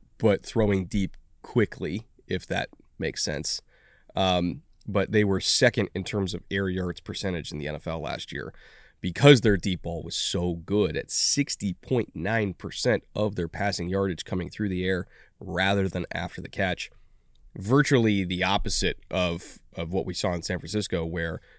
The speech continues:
the vast majority of their yards came after the catch rather than through the air. So even though Mike McDaniel did come from San Francisco, his approach to the passing game,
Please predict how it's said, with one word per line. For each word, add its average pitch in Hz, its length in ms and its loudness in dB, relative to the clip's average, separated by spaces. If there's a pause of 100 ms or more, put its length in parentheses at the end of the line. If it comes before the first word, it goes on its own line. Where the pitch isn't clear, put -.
(180)
the 92 100 -4
vast 92 260 2
majority 98 400 0
of 90 100 -2
their 117 180 6
yards 92 640 -2
came 104 220 2
after 117 220 6
the 107 80 0
catch 98 380 2
rather 92 380 0
than 90 160 -2
through 92 220 -6
the 85 160 -2
air. - 240 -2
So - 320 -8 (360)
even 104 180 0
though 104 100 6
Mike 101 220 4
McDaniel 101 400 2
did 101 180 -2
come 117 180 4
from 110 160 -2
San 98 200 2
Francisco, 92 540 -2
his 92 160 -6
approach 98 280 0
to - 60 -12
the 87 60 -8
passing 104 360 0
game, 90 300 -4